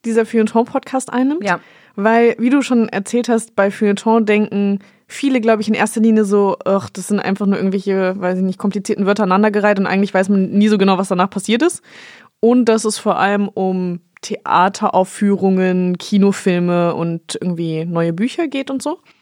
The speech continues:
Speaker 1: Und ich find, an diesen zwei Beispielen sieht man aber, welche Range das halt annimmt, dass man über Kochshows sprechen kann.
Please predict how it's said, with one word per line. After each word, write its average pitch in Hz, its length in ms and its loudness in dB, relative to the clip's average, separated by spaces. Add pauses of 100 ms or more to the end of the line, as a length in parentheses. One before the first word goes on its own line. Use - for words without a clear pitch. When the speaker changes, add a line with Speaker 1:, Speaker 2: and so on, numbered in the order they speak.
(520)
Speaker 1:
Und 220 320 4
ich - 120 -4
find, 262 140 2
an 220 100 4
diesen 262 160 4
zwei 220 180 4
Beispielen 208 380 2
sieht 220 140 -2
man 202 120 2
aber, 185 360 0 (140)
welche 185 840 0
Range 175 380 2
das 175 200 -4
halt 160 120 -2
annimmt, 220 300 4
dass 190 140 -2
man 175 180 0
über 170 240 0
Kochshows - 460 -2
sprechen 170 300 -6
kann. 170 360 -2